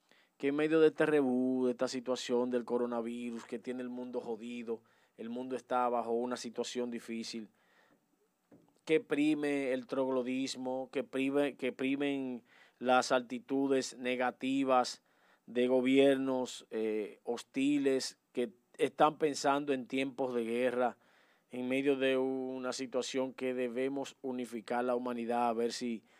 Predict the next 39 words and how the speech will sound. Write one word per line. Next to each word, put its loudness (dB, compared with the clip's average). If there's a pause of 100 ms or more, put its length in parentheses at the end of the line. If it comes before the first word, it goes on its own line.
(140)
si -4
sobrepasamos 0 (880)
esta 0
situación -2
del 0
covid 0
diecinueve, -2
que -8
sigo -2
diciendo -2
que -2
a -2
quien -6
inventó 0
el -2
virus 0
hay 0
que -4
matarlo, -2 (200)
hay -4
que 0
ponerlo 0
en 0
una 0
plaza 0
pública -2 (240)
y -4
que 0
todo 4
aquel 4
que 2
pueda 4 (140)
insertarle 0
un 0
alfiler, 0
que -8
se -4
lo -2
inserte -6